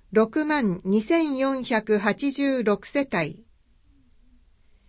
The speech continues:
当番病院のご案内。テレフォンサービス、録音による案内。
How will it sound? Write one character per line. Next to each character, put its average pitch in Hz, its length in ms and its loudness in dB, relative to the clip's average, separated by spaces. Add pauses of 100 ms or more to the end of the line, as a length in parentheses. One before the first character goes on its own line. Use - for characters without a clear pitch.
(260)
当 285 220 4
番 320 300 2
病 311 300 4
院 233 260 0
の 196 120 2
ご 196 180 2
案 202 280 2
内。 175 340 -4 (1040)
テ 254 120 4
レ 311 120 8
フ 311 100 0
ォ 320 120 2
ン 302 40 -8
サ 302 280 2
ー 254 60 0
ビ 196 120 -2
ス、 180 300 -8 (280)
録 208 380 0
音 277 200 -2
に 262 120 -2
よ 254 140 0
る 240 140 2
案 214 240 2
内。 180 300 -2